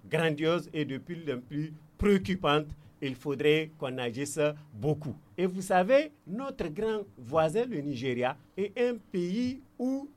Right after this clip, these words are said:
tout peut passer. Et ces grands bandits ont eu à leur actif des armes sophistiquées et qui leur ont permis d'attaquer les paisibles cultivateurs qui n'ont que la force traditionnelle,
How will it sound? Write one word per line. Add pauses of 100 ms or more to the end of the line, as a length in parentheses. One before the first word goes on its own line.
tout
peut
passer. (180)
Et
ces
grands (140)
bandits
ont
eu
à
leur
actif
des
armes
sophistiquées (200)
et
qui (160)
leur
ont
permis (200)
d'attaquer (100)
les
paisibles
cultivateurs (240)
qui
n'ont
que (160)
la
force
traditionnelle,